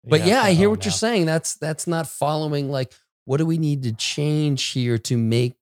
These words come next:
Speaker 1: this? It's like, what, what is needed? What are they doing? And it, it's,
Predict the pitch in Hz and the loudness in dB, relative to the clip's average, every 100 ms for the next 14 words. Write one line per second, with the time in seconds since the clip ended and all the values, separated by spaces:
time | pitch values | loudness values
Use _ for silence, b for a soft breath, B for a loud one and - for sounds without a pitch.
0 | - 123 110 - 104 101 98 107 113 120 | -4 -2 -2 -4 -6 -6 -8 -10 -8 -6
1 | 147 170 - _ _ _ _ _ _ _ | -4 -6 -10 _ _ _ _ _ _ _
2 | 139 160 151 131 127 139 160 160 151 147 | -4 0 0 0 0 0 0 0 -2 -4
3 | 123 156 156 147 151 156 147 160 156 156 | -4 -6 -6 -10 -6 -6 -6 -6 -6 -6
4 | 151 127 113 110 - 113 110 - | -4 -4 -4 -6 -6 -8 -8 -12